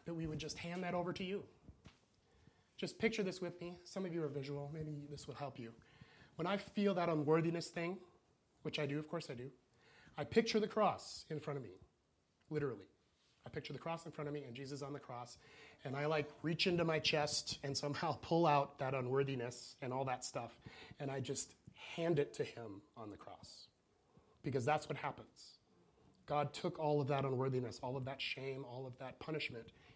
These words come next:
and he placed it on Jesus. And Jesus took it willingly for us. He didn't suffer all of that so that we could live a half life <coughs> on earth.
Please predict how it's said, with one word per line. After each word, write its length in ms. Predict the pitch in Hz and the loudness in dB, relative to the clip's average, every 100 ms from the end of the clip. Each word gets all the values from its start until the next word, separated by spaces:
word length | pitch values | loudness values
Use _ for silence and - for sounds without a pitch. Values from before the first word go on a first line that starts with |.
| - | -14
and 80 | 123 | -10
he 80 | 143 | -8
placed 400 | - 147 147 - | -8 -8 -6 -8
it 80 | 139 | -8
on 180 | 131 | -8
Jesus. 500 | 123 127 - - - - - - | -10 -12 -14 -16 -18 -18 -20 -10
And 100 | 139 | -4
Jesus 280 | 151 160 151 | -2 -2 -4
took 220 | - 156 | -6 -6
it 180 | 143 - - - 123 120 | -6 -8 -16 -8 -4 0
willingly 640 | 151 185 208 135 95 - - _ _ _ _ _ _ _ _ _ _ _ _ _ _ - | 4 6 6 4 0 -10 -16 _ _ _ _ _ _ _ _ _ _ _ _ _ _ -4
for 180 | 156 135 135 | -2 0 -4
us. 400 | 120 - - - - _ - - - | -8 -10 -12 -14 -20 _ -20 -20 -6
He 220 | 165 139 117 | -4 -4 -4
didn't 380 | - 240 262 - | -2 0 0 -4
suffer 340 | - 196 196 | -4 -4 -2
all 240 | 165 165 156 | -4 -2 -4
of 100 | 151 | -4
that 260 | 143 147 - | -6 -8 -8
so 120 | 156 | -6
that 140 | 143 | -4
we 140 | 147 170 | -6 -2
could 180 | 170 | 0
live 160 | 147 151 | 2 2
a 40 | |
half 480 | 117 - 156 156 - | 0 -4 -4 -4 -6
life 300 | 135 104 - - - - - - - | -6 -6 0 0 0 -2 -4 -6 -8
<coughs> 540 | - - - - - | -14 -20 -20 -16 -10
on 160 | 127 117 | -6 -6
earth. 300 | 95 - | -8 -14